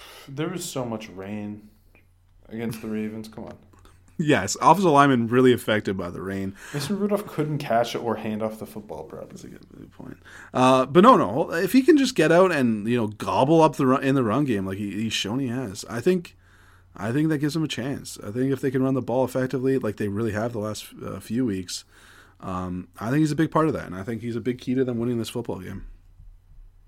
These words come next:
Speaker 1: Uh, not ready to play. How about your boy Emmanuel Forbes?
Speaker 2: <laughs> Oh, come on.
Speaker 1: Got
Speaker 2: You
Speaker 1: him
Speaker 2: had to get him one last
Speaker 1: the
Speaker 2: time,
Speaker 1: se-,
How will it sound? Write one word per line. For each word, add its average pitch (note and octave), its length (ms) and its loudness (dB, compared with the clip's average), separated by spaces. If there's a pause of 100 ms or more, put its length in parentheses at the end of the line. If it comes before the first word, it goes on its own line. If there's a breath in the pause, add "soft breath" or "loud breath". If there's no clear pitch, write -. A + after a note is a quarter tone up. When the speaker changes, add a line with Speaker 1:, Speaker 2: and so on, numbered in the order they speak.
(760 loud breath)
Speaker 1:
Uh, B2 360 2
not C3+ 340 -4
ready C3+ 260 -2
to A#2 120 -6
play. G#2+ 600 -6 (200)
How B2 60 -14
about B2 120 -8
your A2+ 100 -8
boy G#2+ 220 -4
Emmanuel G2+ 420 -8
Forbes? A2 800 -14
Speaker 2:
<laughs> - 40 -20 (300 loud breath)
Oh, A2+ 220 -6
come G#2+ 260 -10
on. G2 240 -6
Speaker 1:
Got C#3 60 2
Speaker 2:
You F3 60 6
Speaker 1:
him F#3+ 80 10
Speaker 2:
had A#3 80 12
to A3+ 80 8
get F3+ 120 6
him E3 100 4
one D#3 120 4
last C#3 200 4
Speaker 1:
the B2+ 40 0
Speaker 2:
time, C3 240 2
Speaker 1:
se-, D3 220 0